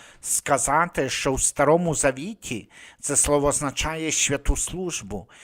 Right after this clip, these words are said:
яку виконували священники та левіти у святині. Второзаконня сімнадцять дванадцять, Йоїла один дев'ять.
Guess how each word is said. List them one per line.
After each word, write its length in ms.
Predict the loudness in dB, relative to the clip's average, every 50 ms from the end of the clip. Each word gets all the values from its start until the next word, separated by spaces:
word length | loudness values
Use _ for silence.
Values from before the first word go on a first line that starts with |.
| -20 -8 -4
яку 280 | -4 -4 2 4 4
виконували 640 | 6 6 4 2 2 2 2 4 2 2 4 2 2
священники 1120 | 2 0 0 0 -2 -2 -4 -6 -6 -4 -2 -2 0 -2 -4 -6 -6 -8 -8 -6 -4 -4 -4
та 180 | -2 -2 -2 -2
левіти 460 | 0 -2 -4 -4 -4 -6 -4 -4 -4
у 140 | -4 -4 -6
святині. 800 | -8 -8 -6 -6 -8 -10 -10 -12 -14 -14 -14 -14 -16 -18 -20 _ _ _ _ _ _ _ -20 -20 -20 -20 -20
Второзаконня 840 | -6 -2 0 2 2 2 0 -2 -4 0 2 2 2 2 0 -2 -2
сімнадцять 640 | -4 -4 -4 -4 -4 -6 -6 -6 -6 -8 -8 -10
дванадцять, 880 | -8 -8 -8 -6 -6 -6 -6 -8 -8 -10 -14 -14 -12 -12 -14 -14 _ _ _ -20 -20 -20 -20 -16 -6
Йоїла 600 | 0 2 4 4 4 2 0 -2 -4 -4 -6 -6
один 360 | -8 -8 -8 -8 -8 -8 -8 -10 -10
дев'ять. 480 | -12 -12 -12 -14 -18 -20 -20 -20 _